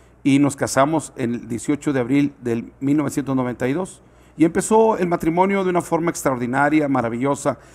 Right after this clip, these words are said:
Y dije yo a mí mismo, "Voy a sentar cabeza ya casándome". Pero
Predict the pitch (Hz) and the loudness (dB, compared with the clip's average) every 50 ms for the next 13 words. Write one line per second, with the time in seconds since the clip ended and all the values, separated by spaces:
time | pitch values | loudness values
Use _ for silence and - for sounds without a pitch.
0 | - - _ _ - - 127 131 123 147 160 139 - 175 160 147 151 156 156 156 | -20 -20 _ _ -4 0 0 0 2 0 -4 -2 2 2 4 6 6 4 4 4
1 | 156 156 151 156 160 170 147 127 131 127 - - 107 127 147 160 160 151 - - | 4 2 2 4 2 0 0 -2 -6 -8 -8 -6 -4 -2 0 0 0 0 -2 -4
2 | 120 113 - 139 139 - 131 135 139 143 135 - 135 131 127 131 135 113 139 160 | -6 -2 -4 -4 -4 -2 -4 -4 -4 -4 -4 -2 -2 -2 -2 -4 -6 -4 -2 0
3 | 175 170 143 120 98 - - _ _ - - - _ - - 139 151 165 - | 0 0 -2 -2 -4 -8 -16 _ _ -20 -20 -20 _ 0 2 4 4 4 4